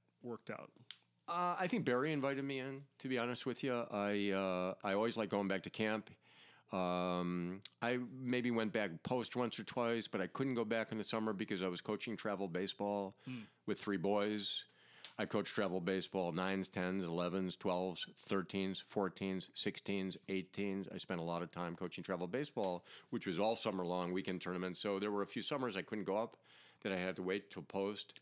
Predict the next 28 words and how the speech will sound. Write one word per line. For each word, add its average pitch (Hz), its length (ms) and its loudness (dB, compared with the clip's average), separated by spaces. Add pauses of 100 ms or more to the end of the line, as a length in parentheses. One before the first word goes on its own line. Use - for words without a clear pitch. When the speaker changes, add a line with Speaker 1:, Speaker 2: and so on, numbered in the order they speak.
(120)
Speaker 1:
Oh, 120 60 -8
I 107 80 -4
Speaker 2:
But 123 80 2
Speaker 1:
see. 131 100 4
Speaker 2:
then 117 160 0 (240)
when 117 520 2
that 123 220 2
stopped, 139 680 2
I, 113 240 0 (100)
I 113 120 0
started 143 340 2
with 135 160 0
it, 139 40 2
and 120 80 0
then 113 120 2
Barry 110 280 2
said, 104 220 -4
you 110 60 2
know, 98 200 0
"Start 104 360 -2
back 95 220 0
up 85 140 -2
again, 82 240 -4
come 92 180 -6
back 85 220 -2
with 85 220 -4
us." 69 220 -6
I, 80 100 -4